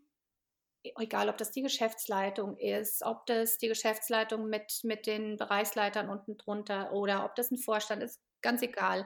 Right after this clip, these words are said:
ähm, dass sich die Geschäftsleitung zurückzieht ins stille Kämmerlein oder aufs Strategy Offsite und durchgetunt darüber philosophiert, was denn ja, und rausarbeitet, teilweise wirklich mit,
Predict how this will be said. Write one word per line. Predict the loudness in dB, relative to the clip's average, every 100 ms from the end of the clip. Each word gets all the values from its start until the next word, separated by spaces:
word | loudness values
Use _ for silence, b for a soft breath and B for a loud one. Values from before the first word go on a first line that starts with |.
| B B B B
ähm, | -4 -2 -2
dass | 0 0
sich | 0
die | -2
Geschäftsleitung | 0 0 0 -2 0 -2
zurückzieht | -4 -4 -4 -4 -4 -2
ins | -4
stille | -4 -2
Kämmerlein | 2 4 4 4 2 2
oder | 0 0 0
aufs | -4 -4
Strategy | -4 0 0 0 -2 -2 0
Offsite | 0 0 -2 0 0 -2 -8 -4
und | -2 -2 -4 -2
durchgetunt | 0 0 -2 -2 2 4 4 2 b b 0
darüber | 2 4 4 2
philosophiert, | 2 0 0 -4 -2 0 0
was | -2 -2
denn | -2 -2
ja, | -2
und | -4 2
rausarbeitet, | 2 4 2 2 0 0 -2 -4 b b b _
teilweise | 2 4 6 4 2
wirklich | -2 -2 -2
mit, | -2 -4 -14